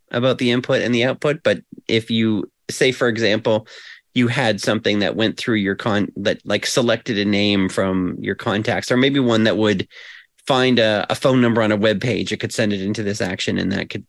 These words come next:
it could FaceTime it or something. But we are gonna specifically, um, select somebody here. So I'm gonna add this to the shortcut.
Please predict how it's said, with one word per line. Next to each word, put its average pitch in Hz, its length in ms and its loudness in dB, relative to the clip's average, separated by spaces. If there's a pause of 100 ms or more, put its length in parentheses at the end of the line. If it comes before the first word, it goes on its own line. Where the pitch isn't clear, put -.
it - 80 -6
could - 160 -8
FaceTime 98 440 -6
it 98 100 -8
or 101 60 -6
something. - 360 -6
But 113 220 0 (360)
we 151 160 0
are 170 80 2
gonna 156 220 2
specifically, 123 1040 -2 (280)
um, 104 300 0
select 101 340 -2
somebody 95 300 -4
here. - 220 -8
So 135 160 0
I'm 160 80 2
gonna 175 120 2
add 127 200 0
this 170 140 -4
to 156 100 -4
the 160 80 -4
shortcut. 92 420 -4